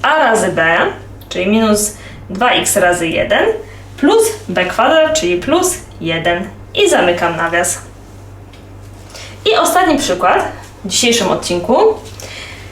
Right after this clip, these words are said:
Mamy tutaj potęgę czwartą, a nie mamy wzorów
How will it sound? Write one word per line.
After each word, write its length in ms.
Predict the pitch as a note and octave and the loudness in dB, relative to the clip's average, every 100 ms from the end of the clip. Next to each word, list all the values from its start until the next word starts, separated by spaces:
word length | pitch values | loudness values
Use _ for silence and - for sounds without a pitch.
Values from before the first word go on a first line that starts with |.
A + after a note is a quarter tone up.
| - - - - - - | -16 -18 -18 -18 -18 -4
Mamy 300 | A3 F#4 B4 | 0 2 4
tutaj 260 | F4 F4 D#4+ | 4 4 4
potęgę 340 | D4 C#4 C#4 | 4 4 4
czwartą, 360 | C#4 F3 E3 F#3 | 4 2 2 2
a 100 | B3 | 4
nie 140 | C#4 | 4
mamy 260 | D#4 G#4 F#4+ | 4 4 4
wzorów 580 | G#3+ A3 B3 D#4 - | 4 4 4 2 -2